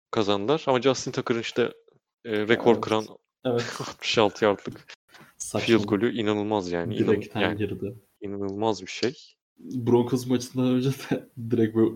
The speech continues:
Speaker 2: ısınma şeylerini gösteriyorlar. Yetmiş yard denedi, onu da attı. Kral da tabii maç öncesi ısınmayla maça
Speaker 1: Aynen.
Speaker 2: çağırtmak çok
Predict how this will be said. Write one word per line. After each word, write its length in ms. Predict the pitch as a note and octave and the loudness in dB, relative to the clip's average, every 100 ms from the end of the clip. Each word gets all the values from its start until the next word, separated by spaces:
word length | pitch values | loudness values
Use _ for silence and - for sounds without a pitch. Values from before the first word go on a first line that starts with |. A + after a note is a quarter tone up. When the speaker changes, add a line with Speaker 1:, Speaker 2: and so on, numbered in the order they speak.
| - | -4
Speaker 2:
ısınma 400 | A#2 A#2 A2+ A#2 | -4 0 2 2
şeylerini 680 | A2+ A2+ A2 A2 A2 A2+ A2+ - | 2 0 0 0 0 0 -2 -4
gösteriyorlar. 720 | A2+ G#2+ - G#2+ G#2+ A2 C3+ | -4 -4 -2 0 0 -2 0
Yetmiş 460 | A2+ G#2 A2+ G#2+ | 0 0 -4 -4
yard 260 | A#2+ G#2+ - | -2 -4 -4
denedi, 300 | A2+ A2+ A#2+ | -4 -2 0
onu 200 | A2+ A2 | 0 -2
da 140 | A2 G#2 - _ _ _ - | -4 -6 -8 _ _ _ -10
attı. 360 | A#2 - - | -10 -8 -10
Kral 320 | - - G#3+ | -6 -2 2
da 120 | F#3+ B2 | 2 2
tabii 320 | A2 G#2+ - _ | -2 -2 -4 _
maç 260 | A2 G#2+ A2 | -4 -2 -2
öncesi 400 | G#2 G#2 - G#2+ | -2 -4 -6 -10
ısınmayla 640 | - G#2+ G#2+ G#2+ - A2+ - | -8 -6 -6 -8 -10 -16 -12
maça 160 | G#2+ | -6
Speaker 1:
Aynen. 140 | A2+ G#2 | -2 -2
Speaker 2:
çağırtmak 600 | G2+ G#2 - G#2+ A2+ - | -4 -8 -10 -16 -16 -14
çok 160 | G2 | -14